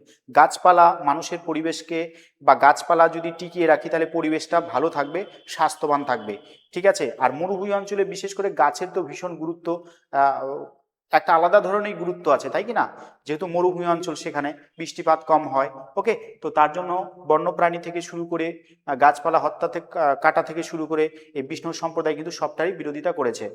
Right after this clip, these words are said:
ওই জন্য এই আন্দোলনটার নাম কি? বিষ্ণুই আন্দোলন, ঠিক আছে। পরীক্ষাতে ডাইরেক্ট প্রশ্ন হয় যে বিষ্ণুই আন্দোলন কোথায় হয়েছিল?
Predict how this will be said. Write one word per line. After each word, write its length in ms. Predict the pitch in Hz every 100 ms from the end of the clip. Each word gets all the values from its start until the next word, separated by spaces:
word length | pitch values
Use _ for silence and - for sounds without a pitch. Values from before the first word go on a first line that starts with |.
| - _ -
ওই 120 | 147
জন্য 180 | 156 170
এই 200 | 170 147
আন্দোলনটার 460 | 147 151 151 156
নাম 220 | 151 143 143
কি? 200 | 208 226 - -
বিষ্ণুই 500 | 139 147 - 170 233 - -
আন্দোলন, 480 | 131 127 113 107 - _
ঠিক 120 | 180
আছে। 320 | 196 196 208 - _
পরীক্ষাতে 340 | 165 156 180 190
ডাইরেক্ট 340 | 147 151 170
প্রশ্ন 260 | 180 170 175
হয় 220 | 165 180 175 - _
যে 120 | 143
বিষ্ণুই 460 | 143 147 156 175 180
আন্দোলন 420 | 160 151 160 170
কোথায় 300 | 165 190 180
হয়েছিল? 340 | 170 - 131